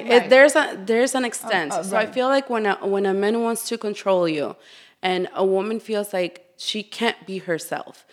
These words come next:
Speaker 2: that's when it's becoming toxic. Um, I, I was in a very toxic relationship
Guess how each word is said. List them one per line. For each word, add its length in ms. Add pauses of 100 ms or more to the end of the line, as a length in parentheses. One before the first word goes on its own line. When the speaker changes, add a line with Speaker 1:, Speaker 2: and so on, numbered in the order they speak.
(240)
Speaker 2:
that's 300
when 120
it's 140
becoming 480
toxic. 640 (380)
Um, 580 (880)
I, 260
I 140
was 200
in 140
a 300 (580)
very 260
toxic 400
relationship 800